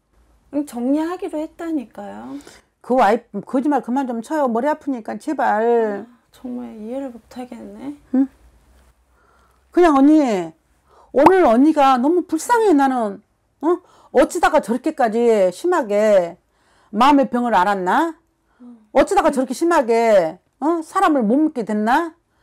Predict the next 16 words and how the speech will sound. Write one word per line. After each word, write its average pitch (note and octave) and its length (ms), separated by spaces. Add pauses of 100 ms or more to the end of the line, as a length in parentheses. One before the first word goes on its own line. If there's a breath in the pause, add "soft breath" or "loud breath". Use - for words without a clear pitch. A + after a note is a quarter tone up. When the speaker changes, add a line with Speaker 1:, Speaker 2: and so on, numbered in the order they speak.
(300)
Speaker 2:
어떻게 E4 300
심하게 D#4 460
저렇게 G#3+ 200
자기를 G3+ 300
갇혀놓고 C#4+ 460
사나? G3+ 520 (240)
난 B3+ 160
언니가 C4 300
너무 C4 300
불쌍해서 A#3+ 920 (300)
욕도 A#3+ 220
안 F#3+ 200
나와. A#3 360 (840)
저걸 D4+ 200
어떻게 D4 400
곤칠까? D4 640